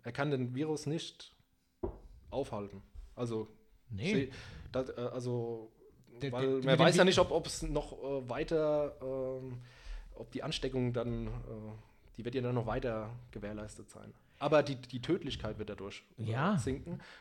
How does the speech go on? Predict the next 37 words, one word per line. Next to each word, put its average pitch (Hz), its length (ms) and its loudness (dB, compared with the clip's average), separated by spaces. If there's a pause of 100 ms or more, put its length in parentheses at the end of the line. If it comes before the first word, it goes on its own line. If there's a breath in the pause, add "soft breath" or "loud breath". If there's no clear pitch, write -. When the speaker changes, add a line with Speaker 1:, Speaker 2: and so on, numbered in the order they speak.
(100)
Speaker 1:
Und, 123 540 -6
äh, 120 180 -8
da 120 340 -4 (120)
heutzutage 113 500 -4
ja 104 60 -4
eh 127 80 -4
nur 104 260 -4 (300)
viele 110 380 -8
ältere 131 320 -4
Leute 104 340 -6
leider 104 460 -6 (380)
Speaker 2:
Wir 107 140 -2
haben 175 120 0
ja 214 80 0
Speaker 1:
dran 165 160 2
Speaker 2:
mehr - 20 0
Speaker 1:
sterben, 127 240 4
Speaker 2:
ältere 131 260 8
Leute 107 400 4
auch. - 320 -4
Speaker 1:
ja, 113 220 -8 (220)
dann 120 400 -6
könnte 135 260 -2
man 131 220 -4
da 123 140 -4
vielleicht 123 340 -4
die 107 80 -8
Tödlichkeit, 123 600 -6
die 110 60 -12
Sterblichkeit 123 600 -12
rausnehmen. 113 400 -12
Und 104 140 -12
da 101 80 -10
muss 110 160 -6
ich - 40 -8
halt 110 140 -6
sagen, 107 360 -6